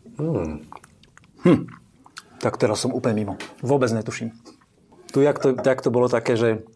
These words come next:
Speaker 1: A
Speaker 2: to
Speaker 1: také
Speaker 2: evokovalo
Speaker 1: evo-,
Speaker 2: hneď.
Speaker 1: evokovalo, hej.
Speaker 2: Myslím si, že tu nie sme v kabernetovej odrode tentokrát.
Speaker 1: A mohol by som si, akože možno poviem úplne
Speaker 2: Skú-,
Speaker 1: od veci a
Speaker 2: skús,
Speaker 1: bude to strašná
Speaker 2: čokoľvek.
Speaker 1: hanba, ale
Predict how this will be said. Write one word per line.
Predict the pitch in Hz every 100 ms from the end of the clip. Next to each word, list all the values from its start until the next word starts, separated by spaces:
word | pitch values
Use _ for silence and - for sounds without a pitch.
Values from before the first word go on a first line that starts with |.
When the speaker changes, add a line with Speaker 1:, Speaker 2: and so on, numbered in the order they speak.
| _
Speaker 1:
A | 107 104
Speaker 2:
to | 104
Speaker 1:
také | 113 139
Speaker 2:
evokovalo | 156 165 165 160 156 131
Speaker 1:
evo-, | 147
Speaker 2:
hneď. | 135 156
Speaker 1:
evokovalo, | 139 135 135
hej. | 123 131 139 -
Speaker 2:
Myslím | - 135
si, | 123
že | 131
tu | 139
nie | 110
sme | 104 123
v | -
kabernetovej | 98 98 92 98 95
odrode | 95 101 95
tentokrát. | 98 95 104 104 117 127 -
Speaker 1:
A | 107 - - - -
mohol | 107 107
by | 123
som | 120 123
si, | 123 - _ _
akože | - 104
možno | 104 110
poviem | 117 107 -
úplne | 175 147 127
Speaker 2:
Skú-, | 175
Speaker 1:
od |
veci | 131 - 123
a | 107
Speaker 2:
skús, | 143 202
Speaker 1:
bude | 117
to | 117
strašná | 139 120
Speaker 2:
čokoľvek. | 143 131 123
Speaker 1:
hanba, | 104 110
ale | 107